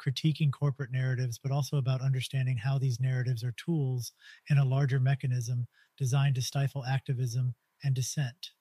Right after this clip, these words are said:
Independent media and grassroots movements have a role, but should we also be thinking about educational initiatives or public campaigns that go beyond traditional media channels? In wrapping up this segment,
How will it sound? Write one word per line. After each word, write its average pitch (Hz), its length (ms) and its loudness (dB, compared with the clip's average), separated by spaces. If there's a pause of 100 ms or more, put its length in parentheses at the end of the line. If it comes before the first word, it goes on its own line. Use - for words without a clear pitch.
(460)
Independent 175 460 6
media 151 480 4
and 135 120 4
grassroots 135 520 0
movements 131 400 0
have 139 140 0
a 139 40 0
role, 131 460 0 (320)
but 143 140 -2
should 170 160 0
we 160 140 4
also 160 240 2
be 156 100 4
thinking 147 340 4
about 135 280 2
educational 139 640 2
initiatives 131 520 2
or 131 120 -4
public 135 340 0
campaigns 131 720 0 (260)
that 139 120 -4
go 147 140 4
beyond 139 380 4
traditional 135 440 2
media 127 320 2
channels? 127 600 -6 (800)
In 151 120 8
wrapping 175 300 6
up 190 140 4
this 165 200 2
segment, 135 440 2